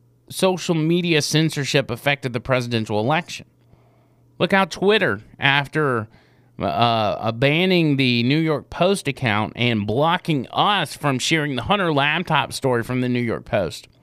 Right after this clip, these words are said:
not just sharing it, but sending it in private messages. They stopped us from doing all that, right? And that swayed the, could have swayed the presidential election. The fact that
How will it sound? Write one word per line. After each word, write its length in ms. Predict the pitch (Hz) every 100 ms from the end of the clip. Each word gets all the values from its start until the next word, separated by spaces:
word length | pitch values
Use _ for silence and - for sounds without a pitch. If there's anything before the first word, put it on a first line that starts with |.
| _ _ -
not 200 | 151 214
just 160 | 269
sharing 420 | - 170 185 220 156
it, 120 | 131
but 100 | 135
sending 280 | 180 196 185
it 80 |
in 80 | 165
private 420 | 123 156 165 151
messages. 640 | 113 143 - 113 71 - - _ _ _ _ _ _ _ -
They 200 | 127 139
stopped 320 | - 185 -
us 100 | 165
from 160 | 139 131
doing 300 | 220 285 160
all 160 | 95
that, 200 | 90 82
right? 320 | 107 170 - - _ _ _ _ _ _ _ _ _ _ _ _ _ _ _ _ _ _ _
And 160 | - 156
that 220 | 180 185
swayed 640 | - 139 147 160 180 151 - -
the, 340 | 57 143 139 - _ -
could 200 | 151 214
have 140 | 185
swayed 420 | - 131 135 151
the 80 | 147
presidential 680 | 135 151 143 160 170 180 185
election. 500 | 202 247 170 - - _ _ _ _ _ _ _ _ _ _ _ _ _ _ _ _ _
The 100 | 139
fact 420 | 123 156 160 165
that 320 | - 160 147